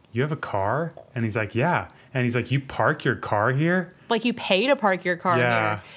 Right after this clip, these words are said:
Speaker 2: So he's paying a ton of money for parking. And then you find out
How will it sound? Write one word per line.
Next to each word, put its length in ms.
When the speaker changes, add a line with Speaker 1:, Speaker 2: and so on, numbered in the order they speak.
Speaker 2:
So 180
he's 160
paying 220
a 40
ton 220
of 100
money 200
for 140
parking. 360
And 200
then 100
you 100
find 300
out 280